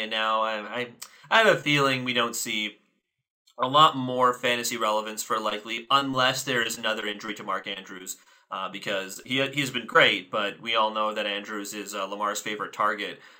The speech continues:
Um, that does it for the, uh, waiver wire pod. Uh, so how excited are you for Panthers Falcons? Does that, are, are, are you in any way gonna start Kyle Pitts against the Panthers? Like, are you forced to?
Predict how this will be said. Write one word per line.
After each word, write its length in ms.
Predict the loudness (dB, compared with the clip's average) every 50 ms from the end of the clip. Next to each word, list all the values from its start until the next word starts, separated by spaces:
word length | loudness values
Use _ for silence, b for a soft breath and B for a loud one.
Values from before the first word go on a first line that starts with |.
| B B
Um, 480 | -6 -2 -2 0 0 -2 -2 -6 -10 -12 -14 -14 -14 -4
that 180 | 0 0 2 2
does 120 | 2 0
it 80 | -2 -4
for 460 | -2 0 4 8 8 10 10 8 6
the, 320 | 4 0 0 2 2 4 6
uh, 160 | 6 6 6
waiver 300 | 4 2 2 2 2 4
wire 300 | 4 6 6 8 6 6
pod. 360 | 4 4 6 6 6 6 6
Uh, 160 | 4 4 4
so 140 | 4 4 6
how 160 | 6 6 6
excited 400 | 6 4 2 2 2 2 4 4
are 100 | 2 2
you 220 | 2 0 -2 -4 -4
for 280 | 0 2 2 2 2
Panthers 460 | 2 2 2 2 2 0 -2 -2 -2
Falcons? 440 | 0 2 2 2 2 2 -2 -6 -10
Does 180 | -8 -6 0 2
that, 180 | 2 2 2 B B
are, 120 | 0 2 2
are, 160 | 2 0 -2 0 2
are 120 | 2 2 2
you 540 | 0 -2 -6 -8 -8 -6 -6 -8 -8 -10 -10
in 220 | -10 -10 -10 -10 -12 _ -4
any 300 | -4 -2 -2 -4 -4 -2
way 540 | 2 2 4 4 4 2 0 -4 -8 -12 b b b b b _
gonna 160 | -6 -6 -4
start 320 | -2 2 6 6 6 6 4
Kyle 440 | 0 -2 0 2 4 4 4 2 0
Pitts 520 | -2 -2 -2 -2 -2 -4 -4 -6 -6 b b b b b b b -10
against 380 | -10 -4 -2 -2 -2 -2 -2 -6
the 60 | -8
Panthers? 460 | -6 -4 -4 -4 -4 -8 -12 -10 -8
Like, 80 | -2 0
are 80 | 2
you 160 | 2 2 0 -4
forced 600 | -6 -8 -6 0 2 4 4 4 4 2 0 -2
to? 520 | -6 -6 -4 -4 -4 -4 -4 -4 -6 -8